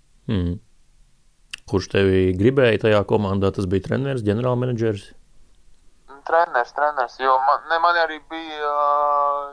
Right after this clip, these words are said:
Speaker 2: es gandrīz aizbraucu jaunajā gadā, tad Ventspilī bija finansiālās problēmas, ā, dēļ tās brīvostas, tad, ā, bija, bija arī Žants Tabaks bija runājis ar aģentu, ka viņi meklē tieši trešo numuru.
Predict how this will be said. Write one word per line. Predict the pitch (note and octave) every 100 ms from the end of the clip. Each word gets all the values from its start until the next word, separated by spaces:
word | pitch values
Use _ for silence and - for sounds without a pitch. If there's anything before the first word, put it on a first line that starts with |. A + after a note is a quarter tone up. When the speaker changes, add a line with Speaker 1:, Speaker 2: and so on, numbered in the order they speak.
| -
Speaker 2:
es | - C#3
gandrīz | D3 C#3+ C#3
aizbraucu | D3+ D3 C3 C3 B2+ - B2+ B2+ B2+
jaunajā | - D#3 D3+ B2 A2+
gadā, | A#2 A2+ A2
tad | - -
Ventspilī | A2+ B2+ - A#2+ A#2
bija | A2+ A2 _
finansiālās | A#2+ A#2 - A2 G#2+ G#2+
problēmas, | C3 C3+ C#3 C3 B2+ -
ā, | A#2 A#2 A#2 A#2 A2+ A2+ _ _ _ _ _ _ _ _ _ _
dēļ | G#2+ A2
tās | A2 A2 A2
brīvostas, | A#2+ C3+ C#3 C3 - - _ _
tad, | A2 G#2+
ā, | G#2+ A2 A2 G#2+ A2 G#2+ G#2+ G#2+ G#2 _ _ A2+ B2
bija, | B2 A2 G#2+ _
bija | A2+ B2
arī | A#2+ G#2+ G2+ - - -
Žants | A2+ A#2+ A2+ -
Tabaks | A#2 A2 G#2+ _
bija | A2 G#2+
runājis | A#2 B2 A2 A2
ar | A2
aģentu, | A#2+ A#2+ G#2+
ka | - G#2+
viņi | -
meklē | B2+ B2 A2
tieši | G#2+ -
trešo | A#2 A#2+ A2
numuru. | A#2+ A#2 A#2+